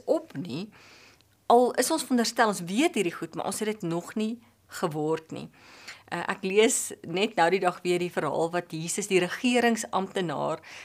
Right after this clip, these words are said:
se seun gesond gemaak het. En hierdie regeringsamptenaar het na hom toe gekom en gesê sy seun lê op sterwe en Jesus het vir hom gesê, "Gaan maar huis toe." Jou seun sal lewe.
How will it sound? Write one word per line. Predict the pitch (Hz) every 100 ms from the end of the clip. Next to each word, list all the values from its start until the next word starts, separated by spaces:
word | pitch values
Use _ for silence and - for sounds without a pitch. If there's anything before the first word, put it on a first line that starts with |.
| -
se | -
seun | 214 - 240 247 233
gesond | 233 196 - 139 143
gemaak | - - - -
het. | - _ _ _ _ _ _ _ -
En | 175
hierdie | 185 247
regeringsamptenaar | 220 220 226 226 226 202 202 190 180
het |
na | 180
hom | 180
toe | 220
gekom | 196 240 208
en | -
gesê | 185 202
sy | - 247
seun | - 233 214
lê | 190 175
op | -
sterwe | - 220 214 233 - - - - - - -
en | 208
Jesus | 180 208 247 262 247
het | -
vir | 185
hom | 175
gesê, | 180 - 185 175 - -
"Gaan | 202 196
maar | 175 135
huis | -
toe." | - 151 147 - - _ _ 160
Jou | 156
seun | - 160 151
sal | 160 147
lewe. | 139 143 160